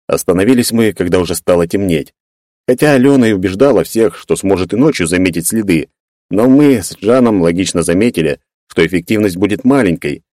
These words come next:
да и оба берега она не сможет ночью нормально рассмотреть. Так что после недолгих споров остановились на ночевку. Джан вызвался добровольцем на дежурство,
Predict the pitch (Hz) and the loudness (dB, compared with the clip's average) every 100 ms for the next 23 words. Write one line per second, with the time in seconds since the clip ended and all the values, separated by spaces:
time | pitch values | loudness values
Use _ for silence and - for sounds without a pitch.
0 | _ - 90 92 87 85 85 139 98 85 | _ -2 2 2 2 0 2 2 2 0
1 | 76 - 110 117 98 - 139 87 82 98 | -2 -2 -2 -2 -2 0 0 0 0 -2
2 | 85 85 95 95 80 78 82 104 104 85 | 0 0 0 0 0 -2 -2 -4 -2 -4
3 | 67 _ _ _ _ _ - 139 - 131 | -4 _ _ _ _ _ -2 -2 -2 -4
4 | 107 95 90 92 90 85 80 - 131 127 | -2 0 0 2 0 0 -4 -2 2 2
5 | 104 - _ 127 120 120 110 107 - 107 | 0 -4 _ -6 0 0 2 0 0 -2
6 | 120 - 78 - - - _ _ _ _ | 0 0 -2 -4 -10 -10 _ _ _ _
7 | 80 87 95 87 90 85 85 87 82 90 | -4 0 2 2 0 0 -2 -2 -2 0
8 | 98 110 107 95 101 117 156 92 - 71 | 0 0 -2 -2 -2 0 -2 -2 -4 -6